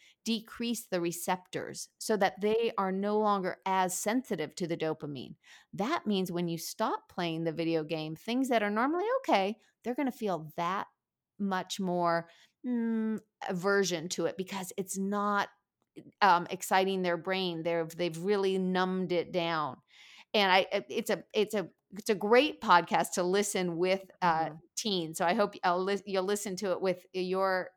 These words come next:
Speaker 1: kid because it, it has Andrew in it, who I just mentioned in the podcast. And it is those kind of techniques that can help, um, many different ways. It's not a simple thing. You know, how are we gonna help them to figure out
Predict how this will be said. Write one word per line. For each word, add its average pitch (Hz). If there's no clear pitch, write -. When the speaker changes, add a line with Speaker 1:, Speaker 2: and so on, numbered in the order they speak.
Speaker 1:
kid 170
because 180
it, 170
it 175
has 214
Andrew 170
in 175
it, 165
who 180
I 165
just 170
mentioned 160
in 160
the 160
podcast. 160
And 202
it 208
is 190
those 220
kind 208
of 202
techniques 196
that 180
can 180
help, 180
um, 156
many 247
different 214
ways. 151
It's 170
not 214
a 240
simple 190
thing. 165
You 175
know, 156
how 196
are 196
we 180
gonna 175
help 185
them 156
to 175
figure 202
out 175